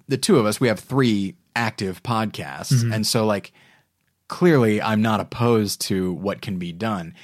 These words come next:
Speaker 1: but I do feel like even, even in myself, I just noticed that, like, I mean, there have been times when I throw a movie on, on Netflix, and if it hasn't grabbed me quick,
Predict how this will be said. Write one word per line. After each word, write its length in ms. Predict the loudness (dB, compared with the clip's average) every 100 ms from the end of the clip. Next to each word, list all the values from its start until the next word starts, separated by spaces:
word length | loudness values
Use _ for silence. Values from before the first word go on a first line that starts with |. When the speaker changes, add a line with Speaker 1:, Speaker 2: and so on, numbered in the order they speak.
| -10
Speaker 1:
but 100 | -2
I 120 | 0 0
do 180 | 0
feel 220 | -2 0 -2
like 160 | 0
even, 280 | 0 0 0 -2
even 160 | -2
in 80 | 0
myself, 480 | 0 0 -2 -2 -2
I 80 | -6
just 220 | -6 -6
noticed 320 | -6 -4 -6
that, 100 | -8
like, 260 | -8 -10 _ _ _ -20 _ _ _ _ _ -8
I 40 |
mean, 140 | -4 -2
there 120 | -2
have 100 | -2
been 120 | -4
times 300 | -4 -4 -4
when 80 | -4
I 120 | -6
throw 260 | -4 -4 -2
a 20 |
movie 300 | -4 -6 -6
on, 480 | -6 -4 -6 -8 -14 _ _ _ _ _ _ _
on 200 | -8 -4
Netflix, 720 | -4 -6 -8 -12 -10 -12 -14 -18 _ _ _ _ _ _ _ _ _ _ _ _ _ -18
and 80 | -12
if 80 | -4
it 80 | -2
hasn't 460 | -2 -2 -8 -8
grabbed 340 | -6 -4 -4 -6
me 300 | -14 -16 -20 _ _ _ _ _ _ _ _ _ _ -6
quick, 500 | 0 0 -2 -14